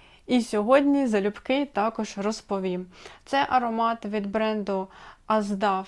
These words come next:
від Латафа. Парфум називається Amerat Al Arab Private Rose. І це клон або аромат, натхненний парфумом Delina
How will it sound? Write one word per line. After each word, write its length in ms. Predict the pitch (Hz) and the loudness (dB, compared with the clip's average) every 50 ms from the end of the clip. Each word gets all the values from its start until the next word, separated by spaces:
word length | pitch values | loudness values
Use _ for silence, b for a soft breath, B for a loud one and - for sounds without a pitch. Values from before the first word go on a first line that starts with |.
| - - - | -12 -14 -6
від 240 | 196 208 202 185 190 | -4 -2 -2 -2 -2
Латафа. 760 | 196 202 208 208 208 - 180 175 180 180 - - 247 277 311 B B B B B | -4 -4 -6 -6 -6 -6 -6 -6 -6 -6 -4 -2 -2 -2 -4 B B B B B
Парфум 480 | - 226 220 226 - - 285 269 262 240 | -6 -6 -6 -6 -6 -4 -4 -4 -2 -2
називається 960 | 220 214 208 214 214 208 214 214 208 202 202 196 196 - - 214 202 196 196 196 b b b b b b | -4 -4 -4 -6 -6 -4 -4 -4 -2 -4 -6 -8 -10 -12 -12 -10 -8 -8 -10 -12 b b b b b b
Amerat 600 | - 208 208 208 214 220 220 214 208 202 196 - - | -4 -4 -2 -2 -2 -2 -2 -4 -4 -6 -8 -10 -8
Al 260 | - 208 202 196 190 | -6 -4 -4 -4 -6
Arab 380 | - 208 208 208 208 202 196 196 - - _ _ | -8 -8 -6 -6 -6 -8 -8 -10 -14 -20 _ _
Private 460 | - 214 208 202 190 196 196 - - - - | -8 -6 -4 -4 -4 -6 -8 -10 -14 -16 -10
Rose. 680 | - 202 196 196 202 214 254 311 339 330 - - - - B B B B B B B B 254 254 B B - | -8 -8 -6 -4 -2 0 0 0 0 0 -4 -8 -18 -20 B B B B B B B B -20 -20 B B -4
І 220 | 233 247 247 240 | -2 -2 -2 -2
це 520 | 240 - - - - 311 311 320 330 320 320 - _ _ _ _ | -4 -8 -8 -4 0 0 2 2 0 0 -2 -8 _ _ _ _
клон 680 | - - 240 233 233 233 247 254 262 269 269 269 269 262 262 _ - | -6 -2 0 0 2 2 2 4 2 2 0 -2 -6 -8 -12 _ -6
або 440 | - 214 208 190 202 233 233 226 - | -4 -2 0 2 2 2 2 2 0
аромат, 480 | - 214 220 220 214 220 220 208 202 208 - - | 0 -2 -2 -2 -2 0 -2 -2 -2 -4 -6 -6
натхненний 960 | 220 220 220 - - - - 226 233 240 240 247 254 254 247 254 254 254 | -4 -4 -4 -6 -10 -12 -8 -6 -2 -2 -2 -2 -2 -4 -4 -4 -6 -8
парфумом 760 | 247 - - 220 220 220 - - - 226 226 220 208 202 202 202 | -6 -6 -4 -4 -4 -6 -8 -6 -6 -4 -2 -2 -2 -4 -4 -2
Delina 520 | 190 208 214 214 226 247 269 262 247 233 | 0 0 0 0 0 -2 -2 -2 -4 -6